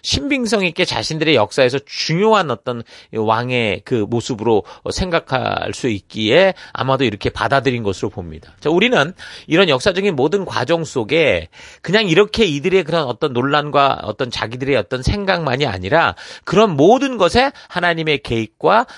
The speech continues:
간섭이 분명히 있었다라고 봅니다. 그래서 이 육십육 권 모든 성경이 하나님의 마음을 담아 우리에게 이 전달된 것을 믿는데,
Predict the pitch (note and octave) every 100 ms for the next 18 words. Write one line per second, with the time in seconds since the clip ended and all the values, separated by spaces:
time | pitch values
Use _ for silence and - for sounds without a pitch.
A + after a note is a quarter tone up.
0 | - _ - C3+ D#3+ D3 D3 D#3+ A#2+ A#2
1 | D3+ - F#2+ - G#2+ G2 G#2 E2+ D2+ -
2 | - D#3 F3 F3 B2+ C#3 - F#3+ E3+ -
3 | F3+ D3 A2+ D3+ F3+ D#3+ D3+ C3 B2+ F3+
4 | B3 B3 - - F#3 F3+ F3 E3 C#3 A2
5 | B2 C#3+ C#3 B2 A#2 F#3 B3+ - - _
6 | C3+ D3 F3 D3+ C3 C3+ - B2+ A2+ C3
7 | C3+ C#3+ B2+ A#2+ A#2 C3 A2+ G#2 A#2 D#3
8 | C#3+ A2 C3 D#3+ E2+